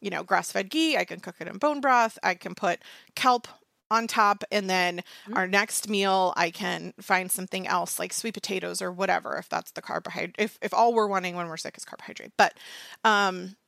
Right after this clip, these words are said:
Speaker 1: that's obviously an exception. <laughs> That's not our usual, but I'm just giving that as,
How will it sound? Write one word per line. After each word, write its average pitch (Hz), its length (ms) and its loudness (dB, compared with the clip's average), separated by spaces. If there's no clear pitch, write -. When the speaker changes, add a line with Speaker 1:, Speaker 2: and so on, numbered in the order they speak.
Speaker 1:
that's 208 520 2
obviously 185 540 -4
an 180 80 -8
exception. 185 420 -6
<laughs> - 20 -2
That's - 360 0
not 330 160 10
our 277 180 6
usual, 240 520 0
but 190 180 2
I'm 269 140 2
just 254 160 2
giving 240 240 -2
that 214 120 2
as, 202 200 -2